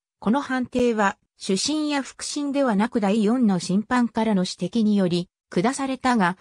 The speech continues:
その際に一部マスメディアからビデオ判定によるものとの報道をされたため、その真意も含めて、判定自体に問題があるのではないかと言われている。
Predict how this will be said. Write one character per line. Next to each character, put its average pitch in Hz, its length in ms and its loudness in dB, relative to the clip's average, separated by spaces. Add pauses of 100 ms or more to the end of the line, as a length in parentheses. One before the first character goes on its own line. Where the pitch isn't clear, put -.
(160)
そ - 160 0
の 247 120 4
際 302 260 0
に 185 180 2
一 285 240 -2
部 254 100 2
マ 175 160 0
ス - 140 -6
メ 262 140 -2
デ 240 80 -2
ィ 220 80 2
ア 190 60 0
か 175 120 -2
ら 165 120 0
ビ 160 140 -2
デ 214 200 2
オ 269 80 0
判 285 260 -4
定 226 260 0
に 190 140 4
よ 170 140 2
る 160 100 -2
も 156 140 -2
の 185 120 0
と 180 140 -4
の 156 200 -2 (200)
報 240 280 0
道 285 220 2
を 277 60 0
さ 233 160 -4
れ 220 100 -2
た 240 140 -6
た 185 100 0
め、 165 200 -2 (200)
そ - 160 0
の 247 120 4
真 302 360 0
意 220 60 4
も 190 100 2
含 220 300 -4
め 202 120 0
て、 156 220 -4 (220)
判 254 300 -2
定 302 200 -2
自 302 180 -4
体 240 220 0
に 170 120 0
問 190 240 0
題 277 200 -2
が 269 140 -2
あ 277 60 0
る 262 120 -2
の 233 120 2
で 196 100 2
は 165 140 0
な 170 140 0
い 254 100 -4
か 214 120 -2
と 170 120 -2
言 165 100 0
わ 165 120 2
れ 175 100 0
て 185 160 -4
い 165 120 -2
る。 147 180 -8